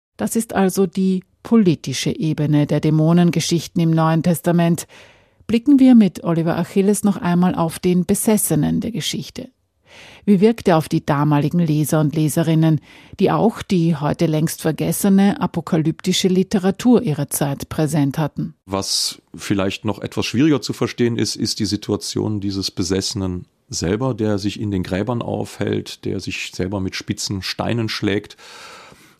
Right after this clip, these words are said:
Speaker 2: Und hier, denke ich, haben wir wieder Vorstellungen des Henoch-Buches, die, die mitschwingen, dass die von Gott abgefallenen Engel, wir haben darüber ja schon gesprochen,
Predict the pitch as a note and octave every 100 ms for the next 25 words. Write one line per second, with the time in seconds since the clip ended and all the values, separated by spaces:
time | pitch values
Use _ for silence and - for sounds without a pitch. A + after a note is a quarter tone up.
0 | _ - F#2+ F#2+ F2+ - - C#3 - A#2
1 | C3+ A#2 A2+ - - G#2+ - - - -
2 | F#2+ G#2+ G#2+ G2+ G2+ G2+ - - A2 -
3 | G2+ G2+ G2 F#2 - B2 G#2+ - - F2+
4 | F#2+ - - F#2 F2 G#2 G#2+ - E2+ F2+
5 | - - G2 A2+ B2 - - - - F#2
6 | - G#2 G2 - G2 F2+ G2+ - G2 -
7 | - - F2+ F#2 F#2 F2 - E2+ G2 F3+
8 | - - _ _ - D#2 F#2 F#2 F#2 F2
9 | E2 F#2 E2 - - - D#3 D#3